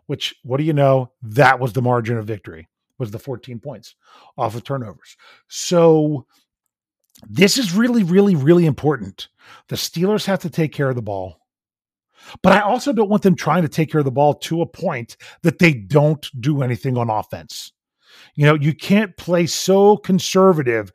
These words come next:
'cause you're afraid to turn the ball over that you'd never get a first down, if you know what I'm saying. So you've still gotta play your game. You still gotta attack, but you've got to attack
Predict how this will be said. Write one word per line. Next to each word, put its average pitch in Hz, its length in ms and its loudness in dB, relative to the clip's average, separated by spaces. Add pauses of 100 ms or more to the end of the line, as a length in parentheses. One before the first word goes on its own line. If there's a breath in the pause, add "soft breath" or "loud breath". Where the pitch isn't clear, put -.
(220 loud breath)
'cause 156 160 2
you're 151 120 6
afraid 175 320 0
to 156 80 -2
turn 160 220 -2
the 143 60 0
ball 143 300 2
over 104 340 -4 (260 loud breath)
that - 180 -2
you'd 143 160 -2
never 143 400 4
get 143 160 4
a 143 40 4
first 143 340 4
down, 156 480 6 (440 soft breath)
if 143 160 -6
you 151 60 6
know 156 100 8
what 151 120 8
I'm 135 100 2
saying. 117 400 -4 (240 soft breath)
So - 120 -2
you've 151 180 2
still 208 300 4
gotta 214 200 6
play 185 200 2
your 175 140 2
game. 135 300 0
You 135 80 0
still 185 300 2
gotta 175 260 4
attack, - 640 -2 (240 loud breath)
but - 180 -4
you've 147 140 -2
got 180 240 2
to 190 140 -8
attack - 520 -6